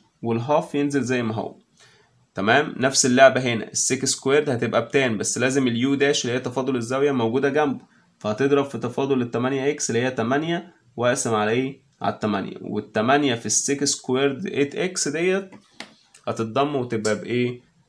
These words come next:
تبقى بتان، اللي هو الرول بتاع إيه؟ يو داش سكس سكويرد. فديت لما تعملها انتجريشن، الهاف هتنزل زي ما هي،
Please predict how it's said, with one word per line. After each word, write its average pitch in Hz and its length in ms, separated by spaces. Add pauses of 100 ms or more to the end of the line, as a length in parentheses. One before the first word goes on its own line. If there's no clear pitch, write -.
(120)
تبقى 101 260
بتان، 123 420
اللي 110 180
هو 117 220
الرول 120 240
بتاع 110 360
إيه؟ 117 340
يو 156 140
داش 123 320
سكس 123 340
سكويرد. - 380 (380)
فديت 143 380
لما 120 160
تعملها 120 320
انتجريشن، 113 500
الهاف 120 380
هتنزل 127 340
زي 120 200
ما 120 180
هي، 175 320